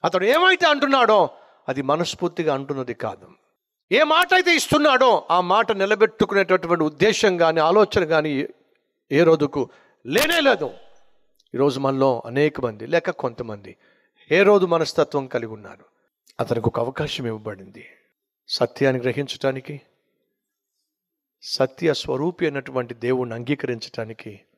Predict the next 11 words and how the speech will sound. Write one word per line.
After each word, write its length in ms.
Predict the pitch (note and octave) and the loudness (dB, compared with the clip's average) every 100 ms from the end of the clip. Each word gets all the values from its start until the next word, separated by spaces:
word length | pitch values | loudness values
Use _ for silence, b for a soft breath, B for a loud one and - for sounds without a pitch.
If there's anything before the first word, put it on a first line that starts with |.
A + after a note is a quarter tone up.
| _ _ _ _ | _ _ _ _
అతని 280 | A#2 - A#2 | -10 -8 -6
ఇంటిలోనికే 800 | B2+ C3+ D3+ C#3 C3 - A2 G2 _ _ _ _ _ _ | -6 -4 -2 -2 -4 -8 -8 -10 _ _ _ _ _ _
సువార్త 420 | - A#2+ A#2 - | -8 -4 -4 -6
వచ్చింది. 460 | A2 - G2+ F#2 - _ _ - | -10 -12 -14 -18 -20 _ _ -6
ప్రతి 260 | D#3 E3+ | -4 -4
ఒక్కరి 500 | B2+ C#3 - G3 F#3 - | -2 -4 -2 -4 -4 -6
ఇంటిలోనికి 680 | D3+ F3 F3+ E3 D3+ C#3+ D3 | -8 -6 -2 2 0 -2 -2
ఏదో 220 | C3+ F3+ | -2 -2
విధంగా 400 | F3+ D3+ D3 C#3+ | -2 0 0 0
సువార్త 460 | - C3 C3+ C3+ C3 | -4 -2 0 0 -4
వచ్చింది. 500 | A#2 - G#2 F#2+ | -8 -10 -14 -16